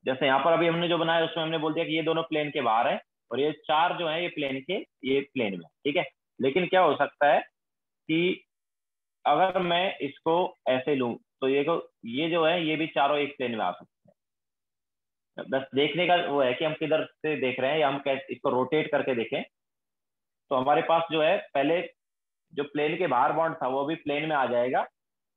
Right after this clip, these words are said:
और जो plane वाले बॉन्ड थे वो plane के बाहर चले जाएंगे, ठीक है। तो यहाँ पर क्या है कि कोई भी bond plane क-, वाले bond का काम कर सकता है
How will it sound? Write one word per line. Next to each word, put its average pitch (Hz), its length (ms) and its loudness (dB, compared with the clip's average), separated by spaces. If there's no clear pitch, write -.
और 123 140 -2
जो 147 100 -4
plane 156 260 -4
वाले 170 240 2
बॉन्ड 156 220 -2
थे 170 100 -6
वो 165 100 -2
plane 139 280 -6
के 151 120 -4
बाहर 107 220 2
चले 82 220 -8
जाएंगे, - 260 -16
ठीक - 100 -2
है। 196 160 2
तो - 140 -4
यहाँ 139 180 4
पर 185 200 2
क्या 165 140 4
है 196 140 4
कि - 1080 -6
कोई 175 200 2
भी 208 140 0
bond 180 280 0
plane 151 260 -4
क-, - 180 -6
वाले 143 240 4
bond 135 260 0
का 165 100 2
काम 143 220 4
कर 151 160 0
सकता 160 340 -4
है 190 160 -2